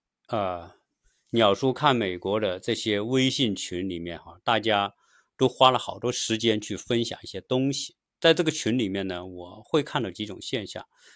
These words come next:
就一种现象呢，就是随着我们国家的发展，国力的强大，啊，我们的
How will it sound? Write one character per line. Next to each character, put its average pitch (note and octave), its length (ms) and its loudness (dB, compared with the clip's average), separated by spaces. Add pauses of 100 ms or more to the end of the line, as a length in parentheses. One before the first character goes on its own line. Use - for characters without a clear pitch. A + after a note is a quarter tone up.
就 D3+ 180 0
一 A3 160 4
种 C3 180 0
现 C#3 240 2
象 A#2 240 2
呢， G2 380 -4
就 A2+ 140 -6
是 G2+ 340 -6
随 D3+ 220 0
着 F3+ 100 4
我 A#2+ 220 0
们 F2+ 160 -10
国 G2+ 200 -4
家 G#2+ 240 0
的 F#2+ 200 -10 (120)
发 B2+ 180 4
展， F#2+ 160 -12 (100)
国 A2+ 240 -2
力 C3+ 160 -2
的 - 240 -6
强 G2 320 -4
大， A#2+ 220 4 (400)
啊， F#2+ 200 -4
我 G2+ 220 2
们 C3+ 120 0
的 G#2+ 320 0